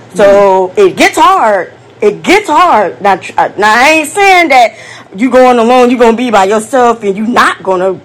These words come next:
Speaker 1: you know, cry it out and get it all out. Eventually that has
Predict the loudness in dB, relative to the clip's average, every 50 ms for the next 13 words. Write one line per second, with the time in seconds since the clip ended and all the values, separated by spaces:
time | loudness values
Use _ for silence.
0 | -12 -8 -6 -4 -4 -4 -6 -8 -8 -6 -4 -2 0 0 0 0 0 0 0 0
1 | -2 -4 -6 -6 -8 -8 -10 -12 -14 -16 -4 -2 -2 0 0 0 0 0 0 2
2 | 2 2 0 0 -4 -8 -12 -10 -4 -2 -2 -4 -4 -6 -10 -8 -4 0 0 0
3 | 0 0 -2 -4